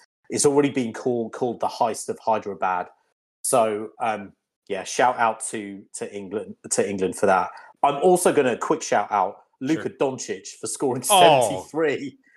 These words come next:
Speaker 2: gosh.
Speaker 1: <laughs>
Speaker 2: Gosh.
Speaker 1: Insane. What is it with these, the, every, every night it seems someone's scoring sixty?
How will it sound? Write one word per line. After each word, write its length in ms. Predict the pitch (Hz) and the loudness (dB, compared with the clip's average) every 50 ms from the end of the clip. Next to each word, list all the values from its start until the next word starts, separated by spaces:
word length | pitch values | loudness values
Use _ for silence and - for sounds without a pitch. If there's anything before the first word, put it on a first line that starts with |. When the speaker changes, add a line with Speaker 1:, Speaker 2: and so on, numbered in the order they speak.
| - | -12
Speaker 2:
gosh. 760 | - 190 170 160 156 143 131 123 120 107 92 - - - - 247 | -4 0 2 4 6 6 4 2 0 -2 -6 -12 -14 -4 0 2
Speaker 1:
<laughs> 60 | 202 - - _ _ - 143 - _ _ _ _ _ _ _ _ _ _ _ _ _ _ _ _ _ - 78 - | 2 0 0 _ _ -16 -16 -16 _ _ _ _ _ _ _ _ _ _ _ _ _ _ _ _ _ -20 -16 -14
Speaker 2:
Gosh. 300 | - - - - - - 180 175 - | -12 -12 -14 -16 -16 -16 -16 -6 -2
Speaker 1:
Insane. 580 | 143 147 147 143 - - 175 160 143 127 117 117 - | 0 0 0 0 2 4 4 6 6 4 2 -2 -10
What 300 | 135 - - 247 294 311 | -10 -4 -2 0 0 0
is 80 | 302 285 | 0 0
it 100 | 262 220 | -2 0
with 120 | 208 180 | 0 -2
these, 280 | 196 190 175 180 - - _ - 220 202 - - | -2 -4 -6 -6 -10 -16 _ -14 -14 -6 -2 0
the, 300 | 202 196 180 185 165 190 | 2 2 2 2 2 2
every, 200 | 196 180 214 - | 2 2 2 2
every 320 | - 208 208 196 220 202 | 2 2 2 2 0 -2
night 260 | 175 196 214 220 185 | 0 0 0 0 -2
it 100 | 185 160 | -4 -8
seems 280 | - - 165 151 131 - | -6 -4 -4 -4 -4 -2
someone's 300 | - 165 160 160 151 - | 0 0 0 -2 -4 -6
scoring 280 | - 165 156 147 139 | -4 -4 -4 -4 -4
sixty? 600 | 135 - - 170 165 - - - 131 113 107 - | -6 -8 -8 -8 -8 -10 -10 -10 -10 -10 -10 -12